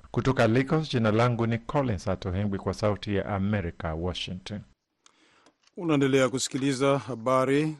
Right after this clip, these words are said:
Speaker 2: za Kumekucha Afrika kutoka studio za Sauti ya Amerika, Washington D C. Marekani na serikali ya Somalia Alhamisi walisaini mkataba wa usalama ambao waliuelezea kama wa kujenga jeshi la Somalia linalofanya kazi kwa ufanisi,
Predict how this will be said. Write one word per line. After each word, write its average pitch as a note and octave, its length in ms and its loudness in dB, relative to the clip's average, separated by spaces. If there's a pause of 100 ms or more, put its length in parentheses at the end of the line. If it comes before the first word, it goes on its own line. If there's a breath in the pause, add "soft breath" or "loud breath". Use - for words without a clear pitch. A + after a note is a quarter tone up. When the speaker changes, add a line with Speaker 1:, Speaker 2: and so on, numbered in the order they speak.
(120)
Speaker 2:
za G#2 120 -12
Kumekucha A#2 580 -8
Afrika C3 400 -4
kutoka C#3 640 -2
studio C#3+ 400 -2
za B2+ 60 -4
Sauti C#3+ 300 -2
ya D3 40 0
Amerika, C#3+ 420 -2
Washington B2+ 880 -6
D G2+ 100 -16
C. F#2+ 240 -16 (1000 soft breath)
Marekani D#3+ 420 2
na F3+ 80 4
serikali D#3 480 2
ya C#3+ 80 4
Somalia C#3+ 420 2
Alhamisi C#3 460 0
walisaini C#3 480 0
mkataba C3+ 560 -2
wa C3+ 100 2
usalama C3+ 540 -2
ambao C#3+ 500 -2
waliuelezea B2 1040 -6
kama B2+ 480 -4 (460 soft breath)
wa - 100 -12
kujenga C3 640 0
jeshi C3+ 320 -4
la C3 120 -4
Somalia C3+ 480 -4
linalofanya B2 500 -6
kazi B2+ 300 -6
kwa G#2 140 -14
ufanisi, C#3 600 -6